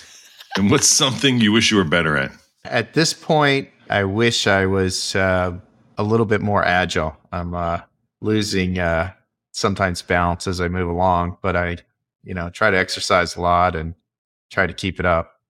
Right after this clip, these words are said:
Speaker 1: If you could have a superpower, what superpower would you like to have?
Speaker 2: Mind reading.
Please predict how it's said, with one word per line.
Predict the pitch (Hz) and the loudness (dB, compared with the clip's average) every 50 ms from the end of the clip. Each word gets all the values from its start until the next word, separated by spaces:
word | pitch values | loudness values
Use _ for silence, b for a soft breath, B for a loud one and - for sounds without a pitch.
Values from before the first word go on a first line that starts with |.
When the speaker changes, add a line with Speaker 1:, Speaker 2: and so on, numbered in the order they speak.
| _ - | _ -12
Speaker 1:
If | 95 90 - - | -12 -10 -8 -6
you | 143 | -2
could | 147 131 120 | -2 0 0
have | 117 107 | 2 2
a | 92 | 2
superpower, | - - - 131 120 113 117 107 - - - 90 90 90 90 90 87 90 | 2 2 2 2 0 0 0 -2 -2 -2 -2 0 0 2 2 2 0 0
what | 98 95 | -2 -2
superpower | - - 104 90 80 90 80 - 85 85 82 85 82 78 | -2 -2 -2 -2 -2 -4 -4 -2 0 0 2 2 0 -2
would | 76 71 73 | -2 -4 -4
you | 78 78 | -4 -4
like | 73 69 65 - | -4 -4 -6 -8
to | 64 | -10
have? | 64 69 62 60 - - _ _ _ _ _ _ - 104 | -10 -8 -10 -10 -12 -18 _ _ _ _ _ _ -10 -2
Speaker 2:
Mind | 104 107 110 113 101 92 | 0 2 2 2 0 -2
reading. | 92 87 82 82 82 85 92 | -4 -6 -6 -8 -10 -12 -12